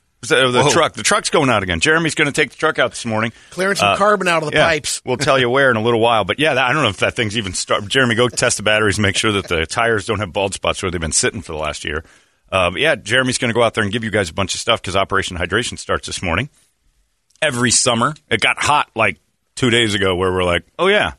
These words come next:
Speaker 3: It's
Speaker 1: This,
Speaker 3: on.
Speaker 1: this is what it feels like." Uh, so we got the water drive going with the Phoenix Rescue Mission again. Uh, phenomenal that you guys always participate. Last year was a good year, and you couldn't meet us.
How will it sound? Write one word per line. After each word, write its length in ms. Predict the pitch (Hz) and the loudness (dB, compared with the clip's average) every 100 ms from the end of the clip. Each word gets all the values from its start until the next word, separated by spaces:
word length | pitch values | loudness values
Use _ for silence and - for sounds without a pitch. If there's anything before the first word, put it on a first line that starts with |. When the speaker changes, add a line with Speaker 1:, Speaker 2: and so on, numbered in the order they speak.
| _ _ _ _ - | _ _ _ _ -2
Speaker 3:
It's 100 | 196 202 | 2 2
Speaker 1:
This, 20 | |
Speaker 3:
on. 300 | 190 180 170 | 2 2 2
Speaker 1:
this 120 | 226 | 2
is 60 | 160 | 2
what 140 | 143 | 2
it 40 | |
feels 240 | 113 117 98 | 2 2 2
like." 240 | 87 69 - - _ _ - | 0 -2 -10 -20 _ _ -4
Uh, 400 | 110 101 85 113 | 0 0 0 -2
so 240 | - 113 | 0 0
we 160 | 104 95 | 0 -2
got 140 | 113 | -2
the 80 | 110 | 0
water 260 | 107 117 107 | 0 2 2
drive 240 | 92 85 | 0 -2
going 220 | 101 87 | -2 -4
with 80 | 82 | -6
the 60 | - | -8
Phoenix 280 | 104 87 98 | -8 -6 -4
Rescue 280 | 98 - | -4 -4
Mission 240 | 85 78 80 | -8 -8 -8
again. 260 | 78 76 - _ _ _ | -6 -8 -10 _ _ _
Uh, 240 | 82 78 76 | -8 -8 -6
phenomenal 580 | - 101 95 95 92 85 | -4 -2 0 -2 -4 -4
that 120 | - | -4
you 60 | 87 | -4
guys 200 | 85 85 | -4 -2
always 280 | 85 80 | -4 -4
participate. 580 | - 82 - 107 - 117 | -6 -6 -4 -4 -4 -2
Last 380 | 117 160 190 - | 0 0 -2 -2
year 120 | 156 | -2
was 200 | 104 95 | 0 -2
a 40 | 107 | -4
good 300 | 85 117 95 | -4 -4 -4
year, 240 | 95 110 | -4 -2
and 160 | 120 113 | -2 -4
you 80 | |
couldn't 300 | - 147 127 | -4 -4 -4
meet 260 | 113 156 170 | -4 -4 -4
us. 300 | 76 - - | -4 -6 -14